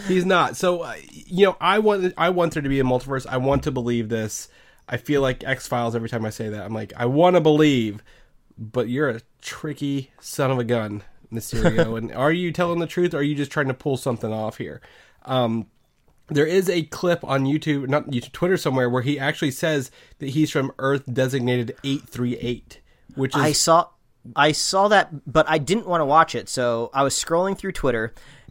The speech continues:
Speaker 2: and, um, I saw, like, the video clip. And after I was watching it for, like, a couple of seconds, I was like, "Why does this, like, all look like, like, ripped cam footage? The trailer just came out."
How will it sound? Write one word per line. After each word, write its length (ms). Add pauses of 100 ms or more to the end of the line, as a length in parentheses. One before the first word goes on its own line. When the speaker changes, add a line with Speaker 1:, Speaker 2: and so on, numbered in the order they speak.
Speaker 2:
and, 500
um, 600
I 140
saw, 460
like, 220
the 100
video 300
clip. 300
And 100
after 240
I 60
was 100
watching 380
it 100
for, 140
like, 240
a 380
couple 240
of 80
seconds, 400
I 20
was 80
like, 160
"Why 100
does 160
this, 160
like, 160
all 280
look 160 (260)
like, 160
like, 100
ripped 320
cam 320
footage? 420
The 80
trailer 340
just 240
came 200
out." 220